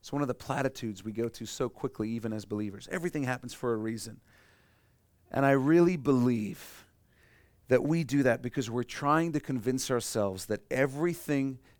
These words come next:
down here on the earth is somehow still working properly. That's the hope we're expressing when we say everything happens for a reason. That comes from our desire to believe that everything down here on the earth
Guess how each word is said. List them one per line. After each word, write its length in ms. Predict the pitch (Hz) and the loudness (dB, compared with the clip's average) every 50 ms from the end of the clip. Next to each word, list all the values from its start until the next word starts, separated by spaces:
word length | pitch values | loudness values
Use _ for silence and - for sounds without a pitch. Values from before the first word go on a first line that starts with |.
| - 110 | -8 2
down 360 | 135 123 117 123 131 135 135 | 4 4 6 6 4 2 0
here 360 | 135 127 135 127 123 123 117 - | 0 2 2 2 4 2 0 0
on 180 | 120 117 117 | -2 -2 -2
the 160 | 113 113 113 101 | 0 0 -2 -2
earth 460 | 110 107 104 - - - - - _ _ _ _ _ _ _ _ _ _ - | -2 -4 -6 -8 -12 -16 -20 -20 _ _ _ _ _ _ _ _ _ _ -4
is 160 | - 120 110 | -2 0 0
somehow 800 | - - 151 131 127 127 120 117 123 117 113 113 113 113 139 - _ _ - | 2 2 2 4 4 2 4 6 6 6 6 6 4 0 -2 -8 _ _ -12
still 340 | - - - - 131 120 110 | -12 -8 -2 0 0 0 2
working 380 | 107 117 110 - - 101 101 | -2 -4 -4 -6 -8 -10 -10
properly. 540 | - - 101 98 95 - - 104 60 60 - _ _ _ _ _ _ _ _ _ _ _ _ _ _ _ _ _ _ _ _ _ - | -8 -4 -4 -4 -4 -6 -12 -14 -14 -14 -16 _ _ _ _ _ _ _ _ _ _ _ _ _ _ _ _ _ _ _ _ _ -4
That's 220 | 123 151 - - | -4 -2 -2 0
the 120 | - 160 | 0 0
hope 280 | - - 175 165 151 - | 0 2 0 0 0 0
we're 140 | 139 143 135 | 0 0 0
expressing 500 | 131 - - - 139 131 - - 113 110 | -2 -4 -6 -4 -4 -4 -2 -4 -6 -6
when 160 | 113 113 113 | -4 -4 -4
we 80 | 117 113 | -4 -4
say 240 | - - 120 120 | -4 -2 -2 -2
everything 300 | 123 127 147 143 135 131 | -2 -4 -6 -6 -6 -6
happens 280 | 120 123 123 - 120 120 | -4 -4 -6 -6 -10 -12
for 200 | - - 123 117 | -8 -4 -2 -2
a 40 | 110 | 0
reason. 480 | 107 113 117 117 104 104 104 107 - - _ _ _ _ - - - - - | 0 -2 -4 -4 -6 -10 -12 -14 -16 -20 _ _ _ _ -20 -20 -18 -8 -2
That 140 | 123 127 - | -2 -2 0
comes 280 | - 160 151 151 151 | 2 0 0 0 0
from 240 | - - 143 123 113 - - - - - | -2 0 0 0 0 -2 -8 -20 -10 0
our 160 | - - 143 139 | 2 4 4 4
desire 580 | 113 135 127 113 131 131 131 143 156 160 160 - | 4 0 0 4 4 4 6 6 4 4 2 0
to 180 | - - 165 | 0 -2 -2
believe 380 | 123 135 123 123 131 131 123 101 | 0 0 2 2 2 2 2 2
that 120 | 120 117 | 0 0
everything 400 | 123 131 131 139 - - 139 127 | 0 0 -2 -4 -4 -4 -4 0
down 240 | 113 120 113 117 113 | 0 0 0 0 -2
here 160 | 110 117 117 | -2 -2 -2
on 80 | 117 110 | -2 -2
the 100 | 110 110 | -2 -2
earth 220 | 110 110 - - | -2 -2 -4 -6